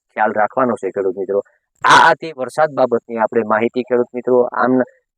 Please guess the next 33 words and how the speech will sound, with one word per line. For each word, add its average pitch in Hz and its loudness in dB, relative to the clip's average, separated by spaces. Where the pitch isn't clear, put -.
તે 123 4
સિવાય 135 0
બીજી 127 -4
કોઈ, 127 4
હું 120 2
એમ 123 0
કહું 120 0
કે 123 2
જો 120 4
અપડેટોની 117 2
જરૂર 110 -2
પડશે 117 2
અને 110 -6
વરસાદની 104 0
શક્યતાઓ 107 -2
દેખાય 104 0
તો 123 4
અમે 135 -2
તમને 127 6
અગાઉથી 139 0
વીડિયોના 120 0
માધ્યમથી 113 -2
જણાવશું, 107 -2
ખેડૂત 107 -14
મિત્રો. 113 -8
બાકી 113 2
આ 123 0
ખોટી 160 0
અફવાઓ 156 2
અને 139 2
ખોટા 139 0
મેસેજોથી 123 2
દૂર 120 2